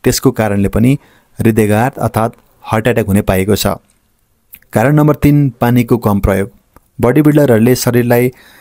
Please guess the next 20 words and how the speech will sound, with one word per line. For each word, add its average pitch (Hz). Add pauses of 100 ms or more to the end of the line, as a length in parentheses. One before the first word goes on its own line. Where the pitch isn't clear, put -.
(760)
राम्रो 127
बनाउनको 101
लागि 98
पानीको 123
मात्रा 110
जुन 131
रूपमा 117
प्रयोग 104
गर्नुपर्ने 98
हो, 104
त्यो -
मात्रामा 107
प्रयोग 101
नभएको 95
पनि 110
पाइएको 95
छ। - (480)
र 98
कारण 113
नम्बर 139